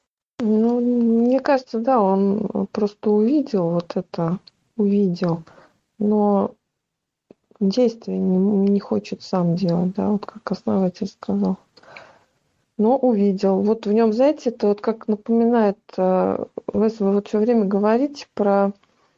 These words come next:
людей, которые открыли себе видение, да? Это энергетический пробой, по сути дела. У сталкера то же самое. Он, он пробитый, у него энергетика абсолютно пробитая,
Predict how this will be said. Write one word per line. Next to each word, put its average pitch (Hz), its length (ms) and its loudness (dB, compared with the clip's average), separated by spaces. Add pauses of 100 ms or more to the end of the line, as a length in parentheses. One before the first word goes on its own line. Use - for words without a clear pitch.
(640)
людей, 226 440 0
которые 202 840 2 (120)
открыли 214 500 0
себе 185 580 0
видение, 190 600 0
да? 214 340 0 (300)
Это 202 160 -2
энергетический 214 880 -2
пробой, 220 420 0
по - 220 -4
сути - 340 -8
дела. 208 440 0 (580)
У 202 280 0
сталкера 190 640 -4
то 196 120 -2
же 190 80 -6
самое. 180 520 -2
Он, 180 300 0
он 196 160 0
пробитый, 196 840 -4 (600)
у 202 60 0
него 196 260 2
энергетика 196 680 -2
абсолютно 190 480 -2
пробитая, 202 680 -2